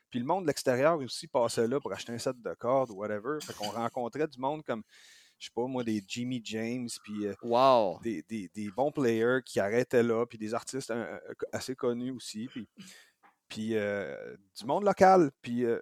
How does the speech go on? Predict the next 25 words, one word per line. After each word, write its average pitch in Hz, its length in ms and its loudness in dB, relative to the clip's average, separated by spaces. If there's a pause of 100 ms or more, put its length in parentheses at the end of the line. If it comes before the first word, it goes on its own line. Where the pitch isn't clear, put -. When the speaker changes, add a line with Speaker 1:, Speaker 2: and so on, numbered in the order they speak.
Speaker 1:
le 113 160 -6
monde 160 200 -4
local, 180 520 6
il 117 120 -6
me 117 60 -6
voyait 123 400 2
jouer 156 560 -2 (340)
dans 113 280 2
le, 104 400 0
dans 107 180 -4
le 107 80 -6
magasin. 117 600 0 (460)
Puis 135 300 -2
souvent, 151 600 -2
ben, 117 180 -2
ce - 120 -8
qui 120 80 -2
arrivait, 117 240 -4
c'est 131 120 -8
qu'il 120 100 -12
me 117 100 -2
demandait 113 580 0 (420)
si - 220 -8
je - 80 -8
pouvais 123 480 2